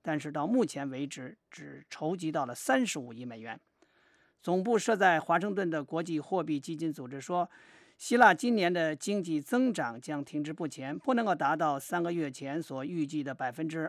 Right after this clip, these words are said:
二点五的水平。希腊没有在星期二午夜的期限之前向国际货币基金组织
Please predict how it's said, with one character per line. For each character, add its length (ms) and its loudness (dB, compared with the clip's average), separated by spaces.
二 220 4
点 300 -4
五 140 -6
的 100 -6
水 180 -8
平。 220 -12
希 160 -6
腊 160 8
没 120 2
有 100 4
在 180 -4
星 180 -4
期 160 -4
二 140 -2
午 240 -12
夜 180 0
的 160 -6
期 240 -8
限 200 -6
之 120 -6
前 280 -8
向 260 -6
国 180 -6
际 140 -4
货 240 -2
币 140 -4
基 160 -8
金 180 -4
组 160 -8
织 260 -8